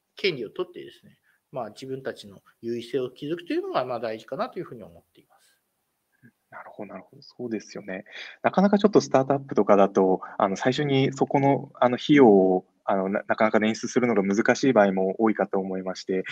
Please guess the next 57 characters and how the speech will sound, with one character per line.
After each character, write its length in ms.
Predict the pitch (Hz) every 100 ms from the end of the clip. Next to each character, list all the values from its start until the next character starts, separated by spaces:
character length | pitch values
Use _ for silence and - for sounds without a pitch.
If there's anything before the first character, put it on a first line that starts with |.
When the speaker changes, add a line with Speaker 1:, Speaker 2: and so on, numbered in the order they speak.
| - - -
Speaker 2:
あ 100 | 104
の、 120 | 104
後 140 | -
回 180 | 151 147
し 140 | 139
に 80 | 98
し 80 | -
て 140 | 110
し 100 | -
ま 140 | 107 104
い 40 |
が 120 | 104
ち 100 | -
な 80 | 113
ん 60 | 101
で 40 |
す 80 | 98
け 120 | 101
ど、 180 | 95 95 - -
後 160 | 120 156
回 140 | 175
し 80 | 175
に 80 | 123
す 80 | 135
れ 60 |
ば 100 | 139
す 100 | 139
る 80 | 120
ほ 140 | 117 117
ど、 280 | 113 113 - -
こ 140 | -
う、 40 | 117
せ 120 | -
っ 20 |
か 120 | -
く 320 | 139 151 143 - _
な 80 | 131
ん 20 |
か、 180 | 104 104 - _ _ _ -
築 200 | 123 123
き 100 | 131
上 80 | 131
げ 80 |
た 80 | 104
商 200 | 101 110
標 120 | 107 107
の 100 | 101
ブ 100 | 107
ラ 120 | 107
ン 100 | 110
デ 80 | 107
ィ 20 |
ン 60 |
グ 80 | 120
と 100 | 113
か 120 | 101
が 200 | 92 92